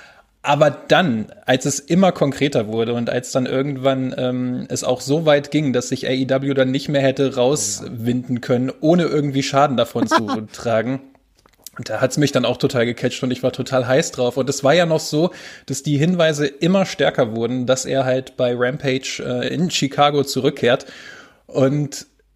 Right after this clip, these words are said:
Speaker 1: trotzdem, bis die Show angefangen hat, bis die, äh, bis die Theme von ihm kam, bis auf Per-,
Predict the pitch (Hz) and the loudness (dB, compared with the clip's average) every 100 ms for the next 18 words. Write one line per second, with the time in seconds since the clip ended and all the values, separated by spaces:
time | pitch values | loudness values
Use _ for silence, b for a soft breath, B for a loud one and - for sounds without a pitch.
0 | _ - - 180 - 135 117 110 170 - | _ -6 0 2 0 -2 -2 -2 -2 0
1 | 185 - 175 160 143 156 - 120 120 117 | 0 2 4 4 2 0 0 0 0 -2
2 | 113 - - 170 - - 156 156 - 143 | -4 -6 -4 -2 -2 -2 -2 0 -2 0
3 | 139 135 135 131 147 - 147 - 190 - | 0 2 0 -2 -4 -4 -4 2 2 2
4 | 117 107 107 113 113 127 - - 131 | -4 -4 -4 -4 -2 -4 -4 0 0